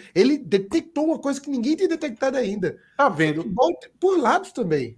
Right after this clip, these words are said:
Speaker 1: Olha aí,
Speaker 2: Tudo
Speaker 1: ó.
Speaker 2: remete ao que eu disse quando Elano chegou. Eu não sei o que Elano tá fazendo aí, velho. O que Elano faz no futebol é uma coisa que não, não, não existe no futebol, pô.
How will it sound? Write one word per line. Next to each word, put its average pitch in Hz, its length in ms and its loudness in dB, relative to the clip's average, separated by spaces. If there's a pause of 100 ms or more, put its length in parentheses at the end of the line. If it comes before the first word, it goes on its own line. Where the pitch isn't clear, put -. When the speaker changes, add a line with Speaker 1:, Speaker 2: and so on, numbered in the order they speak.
Speaker 1:
Olha 247 220 0
aí, 196 140 6
Speaker 2:
Tudo 233 120 4
Speaker 1:
ó. - 20 6
Speaker 2:
remete 196 760 2
ao 190 160 6
que 214 100 0
eu 202 80 8
disse 170 340 -8
quando 185 640 -2
Elano 170 280 -2
chegou. 139 540 -2 (260)
Eu 196 120 0
não 320 100 -2
sei - 160 -6
o 285 60 -6
que 294 80 -8
Elano 220 220 -4
tá 233 100 -4
fazendo 208 280 -4
aí, 175 200 -6
velho. 117 260 -6 (360)
O 170 80 -10
que - 140 -4
Elano 196 300 2
faz 202 180 -4
no 190 80 -4
futebol 160 500 -6
é 170 40 0
uma 170 100 -2
coisa 165 220 -4
que - 80 -14
não, 185 140 -8
não, 175 260 -10
não 196 220 -6
existe 196 440 -6
no 247 100 -8
futebol, 180 480 -4
pô. - 280 -16